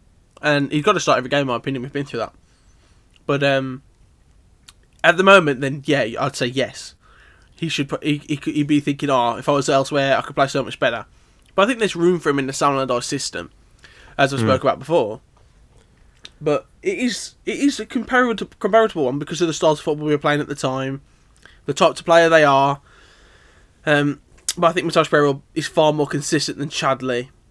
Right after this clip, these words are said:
Speaker 1: um, and will be a better player than him.
Speaker 2: Mm.
Speaker 1: So,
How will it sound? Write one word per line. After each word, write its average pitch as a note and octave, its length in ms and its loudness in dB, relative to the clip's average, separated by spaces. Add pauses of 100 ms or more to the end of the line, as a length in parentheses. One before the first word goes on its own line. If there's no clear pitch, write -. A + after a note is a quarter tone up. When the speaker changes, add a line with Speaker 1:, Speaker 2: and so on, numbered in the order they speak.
(400)
Speaker 1:
um, B2 500 -2 (520)
and D3 180 -2
will D3 160 4
be C#3 100 4
a C3+ 60 2
better B2+ 180 0
player C3+ 240 -2
than A#2+ 140 -10
him. A2 80 -12 (920)
Speaker 2:
Mm. - 60 -18 (100)
Speaker 1:
So, D3 360 2